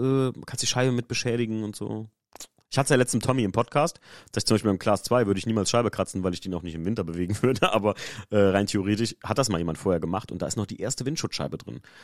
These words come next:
Und da habe ich mit Tommy darüber gesprochen, dass das für so Leute sogar wie mich wichtig wäre, da die Kratzer rauspolieren zu können, weil ich einfach versuchen will, so lange wie möglich diese Scheibe da drin zu halten, wo halt neunzehnhundertvierundneunzig halt als Produktionsjahr,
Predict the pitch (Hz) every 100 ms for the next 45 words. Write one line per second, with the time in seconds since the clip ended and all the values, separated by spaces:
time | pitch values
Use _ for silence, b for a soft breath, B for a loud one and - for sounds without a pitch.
0 | B - 90 101 101 107 113 98 95 92
1 | - 104 101 92 87 - 90 95 107 101
2 | 92 92 87 85 87 127 - 95 - 90
3 | 98 95 85 - - 87 - 147 - 87
4 | 85 85 78 - - 73 107 B B B
5 | 87 - 90 - 92 110 104 92 90 92
6 | 113 104 107 - 90 87 120 127 87 87
7 | 82 82 85 98 87 82 82 82 85 -
8 | - - 107 95 92 95 90 85 78 -
9 | - - - 92 - 117 113 - -